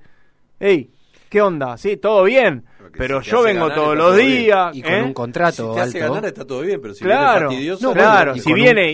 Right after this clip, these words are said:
Speaker 1: y hace cuarenta puntos, yo creo que hasta la última va a estar contenta. Pero digo, también te puede provocar eso, Cristian, un malestar. Cuando vos tardaste un año en armar el equipo, el grupo, que vos sabés que el grupo es importantísimo, es clave.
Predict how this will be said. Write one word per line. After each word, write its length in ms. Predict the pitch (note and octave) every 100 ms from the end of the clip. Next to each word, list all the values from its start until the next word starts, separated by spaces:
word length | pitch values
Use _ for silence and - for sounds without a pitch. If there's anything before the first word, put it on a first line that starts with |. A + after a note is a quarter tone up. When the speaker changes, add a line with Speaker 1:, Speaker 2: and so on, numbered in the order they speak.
| D3+
Speaker 1:
y 80 | D#3+
hace 220 | G#3 F#3+
cuarenta 420 | D#3+ E3+ F#3+ E3+
puntos, 320 | F#3+ B3+ G#3+
yo 120 | F3 D#3+
creo 200 | E3 C#3+
que 100 | D3
hasta 220 | C3 C#3
la 120 | C#3
última 320 | E3+ G3 F3
va 120 | D3 C#3
a 20 |
estar 160 | D3 C#3
contenta. 520 | D3 A3 A3+ D#3+ C3
Pero 160 | C#3+ D#3+
digo, 200 | E3+ D#3
también 380 | D3 F3 A#3
te 100 | A3
puede 220 | F3+ G3+ E3+
provocar 420 | D#3+ D3 D3 D3+
eso, 300 | A3+ - B2
Cristian, 500 | C3 C#3 C3+ B2 A2 _ _ _
un 160 | C#3+ D3
malestar. 600 | C3+ B2+ - A3 D#3+ B2 _ _
Cuando 280 | C3 C3+
vos 160 | D3+ F3+
tardaste 340 | F3 E3 E3+
un 140 | E3+ F3
año 280 | G3+ A3 G3+
en 60 |
armar 300 | D#3+ D3+ E3
el 100 | E3
equipo, 560 | E3 G#3 G#3 F3 F#3 - - -
el 160 | C#3
grupo, 400 | D3+ G#3 F#3+ D#3+
que 80 | B2
vos 200 | B2+ D3
sabés 260 | C#3 D3 C#3+
que 300 | C#3 D3+ - _ _ -
el 140 | A#2+
grupo 300 | C3 D3+ C#3+
es 100 | B2+
importantísimo, 1080 | A#2 A2 A2+ A2+ B2 F#3+ F3 - C#3+ C3+ C3+
es 140 | A#2 -
clave. 680 | D3 E3 D#3+ C#3+ C#3 C#3